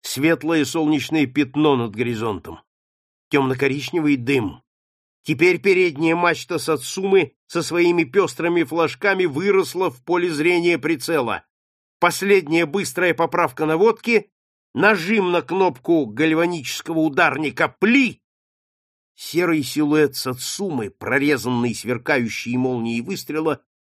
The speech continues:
быстро вырос в круглом световом кружке, затем бушующие пенистые волны и высокие водяные столбы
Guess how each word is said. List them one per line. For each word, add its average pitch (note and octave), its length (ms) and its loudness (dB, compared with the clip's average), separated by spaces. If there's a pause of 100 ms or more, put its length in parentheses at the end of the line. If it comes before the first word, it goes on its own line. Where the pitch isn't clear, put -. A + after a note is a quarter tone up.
быстро E3 540 0
вырос E3+ 400 2
в - 80 -18
круглом D#3 480 0
световом D3 540 0
кружке, D3+ 580 0 (320)
затем F#3 460 2
бушующие F#3 840 -2
пенистые E3 640 0
волны F3+ 440 2
и D3+ 180 -8
высокие D3+ 560 -2
водяные D3+ 420 0
столбы C#3 680 -2